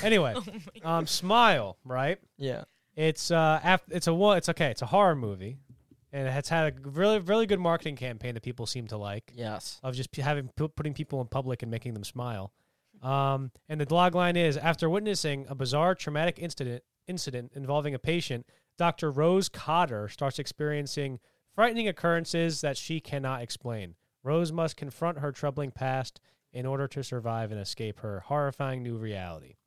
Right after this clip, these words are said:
Speaker 1: Um, the budget is seventeen million. It was projected, uh, this weekend to get s-, between, like, seventeen and twenty-two million opening weekend, um, with a pre-, precise prediction of about, like, nineteen,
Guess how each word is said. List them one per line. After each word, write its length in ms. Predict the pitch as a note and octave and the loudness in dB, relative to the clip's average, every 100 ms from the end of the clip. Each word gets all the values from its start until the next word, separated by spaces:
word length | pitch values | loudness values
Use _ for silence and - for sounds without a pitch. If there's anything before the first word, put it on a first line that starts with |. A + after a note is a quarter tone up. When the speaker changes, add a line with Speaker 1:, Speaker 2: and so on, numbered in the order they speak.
| _ _ _ _ _ - | _ _ _ _ _ -6
Speaker 1:
Um, 500 | A2+ A2+ A2 A2 A2 | -2 0 -2 -4 -8
the 80 | - | -6
budget 380 | A2 D3 C#3+ C#3 | 0 0 0 -4
is 80 | - | -4
seventeen 420 | C#3+ C3+ B2+ C3 | -4 -6 -8 -4
million. 460 | F3+ G#3 G#3 G#3+ - _ _ _ _ - | 0 2 2 -2 -6 _ _ _ _ -8
It 60 | |
was 140 | C3 B2 | -6 -6
projected, 800 | - B2 C3+ B2 - C3 B2 A2 _ | -6 -4 -4 -4 -4 -4 -4 -12 _
uh, 200 | A#2+ A#2 | -8 -6
this 180 | A2+ A2+ | -6 -6
weekend 300 | C3 B2 B2 | -6 -6 -6
to 60 | A#2 | -6
get 160 | A#2+ | -8
s-, 100 | - | -10
between, 380 | - B2 B2 A#2+ | -14 -10 -8 -10
like, 140 | A2 - | -12 -10
seventeen 520 | C3+ C3 C3 - B2+ | -8 -8 -10 -8 -8
and 100 | A2+ | -8
twenty-two 360 | - B2+ A#2 A#2 | -8 -8 -8 -8
million 380 | A#2 A#2+ A2+ | -6 -6 -6
opening 260 | G#2+ - G2+ | -8 -10 -8
weekend, 460 | C#3+ E3 E3+ E3+ E3 _ _ _ _ | -6 -2 -2 -2 -6 _ _ _ _
um, 420 | B2 A#2+ A#2 A#2 A2+ _ _ | -8 -6 -6 -10 -16 _ _
with 140 | C#3+ | -10
a 40 | B2+ | -8
pre-, 200 | B2 B2+ _ | -6 -8 _
precise 320 | B2 B2+ B2+ | -10 -8 -8
prediction 400 | - B2 A#2 B2+ | -8 -12 -10 -10
of 80 | A2+ | -10
about, 280 | G#2+ A2+ G2+ | -8 -8 -8
like, 120 | G#2 | -8
nineteen, 640 | B2+ C3+ C3 D#3 D#3 D#3+ | -8 -8 -8 -6 -6 -8